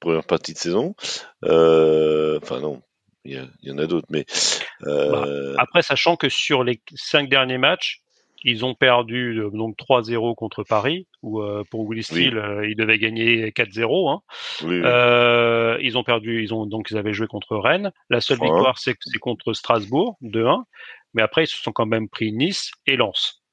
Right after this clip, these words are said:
Speaker 2: Donc, pour le
Speaker 1: Hmm.
Speaker 2: coup, c'était un passage compliqué parce qu'ils, ils jouaient des, les gros, euh,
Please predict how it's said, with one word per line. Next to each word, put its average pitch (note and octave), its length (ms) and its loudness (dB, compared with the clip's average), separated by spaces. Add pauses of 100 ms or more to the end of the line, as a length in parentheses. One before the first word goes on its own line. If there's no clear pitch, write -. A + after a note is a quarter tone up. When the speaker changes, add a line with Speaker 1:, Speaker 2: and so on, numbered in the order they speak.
Speaker 2:
Donc, G#2+ 160 -6
pour A#2 140 -2
le A#2+ 80 2
Speaker 1:
Hmm. A#2 40 -2
Speaker 2:
coup, D#3 240 0
c'était - 320 -4
un A2+ 80 -2
passage A2+ 540 0
compliqué C3 500 -2
parce - 200 -2
qu'ils, G2+ 460 -8
ils A2+ 120 2
jouaient G#2+ 320 0
des, G2+ 360 0
les G2+ 140 0
gros, A#2 600 4
euh, F#2 260 -8